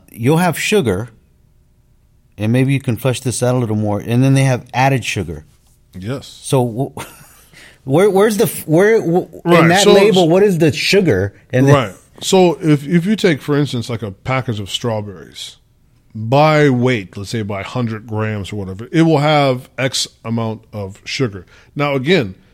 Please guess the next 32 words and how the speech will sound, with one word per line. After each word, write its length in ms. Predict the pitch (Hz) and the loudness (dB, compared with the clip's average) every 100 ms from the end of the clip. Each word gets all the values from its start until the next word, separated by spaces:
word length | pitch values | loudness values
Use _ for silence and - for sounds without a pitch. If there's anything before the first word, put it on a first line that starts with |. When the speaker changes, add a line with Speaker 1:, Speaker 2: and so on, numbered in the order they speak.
| _ | _
Speaker 2:
the 80 | 113 | -6
label 600 | 117 175 247 147 120 131 _ 127 | 0 2 2 0 0 -4 _ -4
will 140 | 135 | -2
just 200 | 135 127 | -2 -2
say 280 | 120 104 107 _ _ _ _ | -4 -6 -10 _ _ _ _
sugar. 500 | - 262 170 92 - _ | -4 -2 -2 -4 -14 _
Let's 180 | 143 143 | -2 0
say, 220 | 170 147 | 2 2
I 60 | 139 | 2
don't 100 | 131 | 0
know, 80 | 113 | -2
it 60 | |
has, 260 | 127 120 107 | -4 -4 -4
you 60 | 110 | -8
know, 480 | 98 101 92 101 95 | -10 -12 -14 -18 -12
twenty 300 | 139 135 120 | -4 -2 -2
grams 540 | 117 120 110 107 101 | -2 -2 -2 -6 -8
of 160 | 107 95 | -10 -10
sugar 260 | 117 101 | -12 -10
or 120 | 98 95 | -14 -10
whatever 340 | 104 95 98 | -10 -10 -14
for 160 | - 110 | -16 -12
strawberries. 760 | - 113 110 110 113 82 - _ _ _ _ _ | -8 -6 -6 -8 -16 -20 -20 _ _ _ _ _
But 320 | 127 131 123 _ _ _ _ _ _ - | -2 -2 -2 _ _ _ _ _ _ -18
that 380 | 113 131 208 233 | -4 0 4 4
is 160 | 180 156 | 4 2
a 80 | |
kind 280 | 151 160 160 | -2 -4 -2
of 80 | 131 | -4
sugar 300 | - 165 147 | -4 -2 -2
that, 140 | 123 | -4
one, 540 | 113 127 135 131 135 | -6 -4 -2 -4 -6